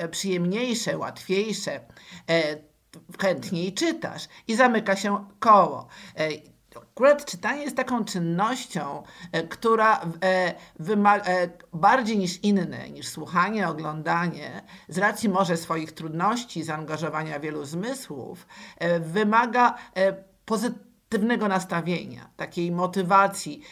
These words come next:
uznania, że, e, to jest zajęcie dla mnie,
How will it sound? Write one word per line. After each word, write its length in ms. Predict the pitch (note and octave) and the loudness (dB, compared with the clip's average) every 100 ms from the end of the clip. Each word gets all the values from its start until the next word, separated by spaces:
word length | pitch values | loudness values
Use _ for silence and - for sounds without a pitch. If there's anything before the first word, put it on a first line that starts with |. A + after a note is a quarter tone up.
| - - - | -20 -18 -4
uznania, 580 | F#3+ E3+ G3 A3 G3+ F#3+ | -2 2 2 4 2 4
że, 240 | F#3 F3 - - | 2 0 -4 -4
e, 240 | E3+ E3 | -2 -2
to 240 | - G3+ | 0 2
jest 300 | G3 F#3+ F#3 - | 4 2 -4 -8
zajęcie 520 | E3+ E3 E3 D#3+ D3+ | -6 -4 -6 -8 -6
dla 220 | D#3+ D#3+ | -4 -4
mnie, 300 | B2+ - G2+ | -6 -12 -18